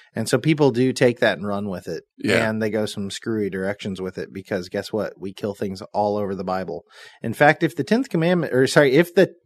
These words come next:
Speaker 1: sixth commandment,
Speaker 2: Right.
Speaker 1: see, I can't not do it.
Speaker 2: <laughs>
Speaker 1: If the commandment actually said, "Thou shalt not kill," then
Speaker 2: A lot of
Speaker 1: God
Speaker 2: people were
Speaker 1: contrad-
Speaker 2: breaking that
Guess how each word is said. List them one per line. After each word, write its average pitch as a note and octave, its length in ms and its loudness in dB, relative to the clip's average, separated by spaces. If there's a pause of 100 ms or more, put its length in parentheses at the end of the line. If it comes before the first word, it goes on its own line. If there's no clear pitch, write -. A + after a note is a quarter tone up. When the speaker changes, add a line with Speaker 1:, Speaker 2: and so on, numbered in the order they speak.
Speaker 1:
sixth - 380 0
commandment, A#2+ 560 2
Speaker 2:
Right. - 80 -4
Speaker 1:
see, G3+ 140 4
I F#3 80 4
can't - 400 -2
not A2 280 0
do A2+ 200 2
it. - 180 -6 (400)
Speaker 2:
<laughs> - 160 -4
Speaker 1:
If C#4+ 240 8
the F#3 160 8
commandment B2+ 960 2 (1040)
actually E3+ 540 8
said, G2 480 4 (520)
"Thou B2 160 6
shalt A2 240 0
not F#2 160 -8
kill," G#2 360 2 (440)
then D3 400 10 (1040)
Speaker 2:
A B2+ 80 8
lot B2 300 10
of - 40 10
Speaker 1:
God F#3+ 200 12
Speaker 2:
people D#3 160 2
were G3+ 80 10
Speaker 1:
contrad- F#3 220 10
Speaker 2:
breaking A2 360 4
that F#2 200 -4